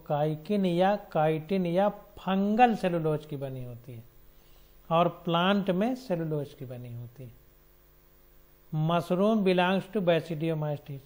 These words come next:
मशरूम basidiomycetes के अंतर्गत आता है। Mitochondria are the power house of the cell in all kingdom except Monera।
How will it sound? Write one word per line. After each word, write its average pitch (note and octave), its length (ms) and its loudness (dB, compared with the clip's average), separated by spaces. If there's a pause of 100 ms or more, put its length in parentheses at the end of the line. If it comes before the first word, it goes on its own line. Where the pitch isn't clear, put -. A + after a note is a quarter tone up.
(180)
मशरूम E3 540 -2
basidiomycetes E3 880 -2
के F3+ 100 -6
अंतर्गत F3 460 -2
आता F3 280 -4
है। G3 140 -6 (560)
Mitochondria E3 1000 2
are E3 180 4
the E3 140 0 (140)
power D#3 240 4
house D#3 340 0
of D3+ 200 -2
the D3 80 -4
cell E3+ 260 -2
in E3+ 140 -2 (180)
all F#3 300 4 (100)
kingdom D3+ 440 -4
except F3 440 -6
Monera। B2+ 440 -10